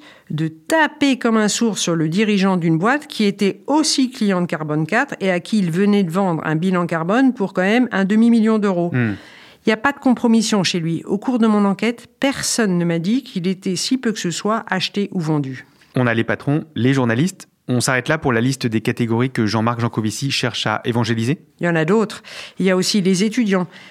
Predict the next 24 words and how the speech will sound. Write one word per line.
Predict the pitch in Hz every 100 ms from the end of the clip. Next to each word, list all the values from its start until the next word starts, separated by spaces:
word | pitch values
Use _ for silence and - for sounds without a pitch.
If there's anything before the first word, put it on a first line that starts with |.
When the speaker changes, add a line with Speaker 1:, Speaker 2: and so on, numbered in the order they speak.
| -
Speaker 1:
Pour | - 202
preuve, | - 269 294 208
l'extrait | 202 208 220 - 277
à | 220
l'école | 190 196 208
des | 196
mines | 226 233
que | 196
tu | 175 196
as | 180
diffusé | 185 196 185 208
tout | 196
à | 208
l'heure. | 196 180
Speaker 2:
Mhm. | 131 120
Speaker 1:
Vingt | 156 269 277 233 -
heures | 262 208
de | 208
cours | 220 - 233 208
par | - 185 -
tranche | 208 202 175
de | 190
deux | 165 214 202
heures. | 202 185